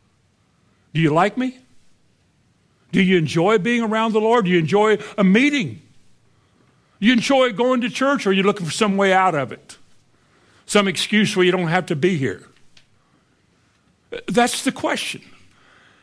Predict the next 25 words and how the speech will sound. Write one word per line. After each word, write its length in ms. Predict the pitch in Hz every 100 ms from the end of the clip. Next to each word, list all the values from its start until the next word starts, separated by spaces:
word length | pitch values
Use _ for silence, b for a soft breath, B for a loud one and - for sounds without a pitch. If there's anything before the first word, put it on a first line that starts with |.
| b b b b _ -
As 140 | 95
again, 340 | 127 120 180
our 140 | 175 135
text 360 | - 208 202
said, 140 | - 127
"If 120 | 123
any 160 | 147 143
man 340 | 139 143 131
love 220 | 139 135
not 240 | 147 147 147
the 80 |
Lord, 420 | 147 196 254 123 - - - _ _ _ _ _ _ b b b b b b b b b b
let 220 | - 107
him 120 | 131 151
be 120 | 175
anathema." 600 | 185 196 233 196 127 85 - b b b b b b _ _ _ _ _ _ _ _ _ _ _ _ _ _ _ _ _ 143
Do 120 | 95
you 260 | 123 139 156
love 300 | 156 165 170
me? 340 | 180 233 226 - b b b b b b _ _ _ _ - b b b b b b b _ -
I 100 | 240
believe 380 | 285 240 233 165
this, 260 | 180 107
that 160 | - -
sifting, 720 | - - 233 - 123 101 -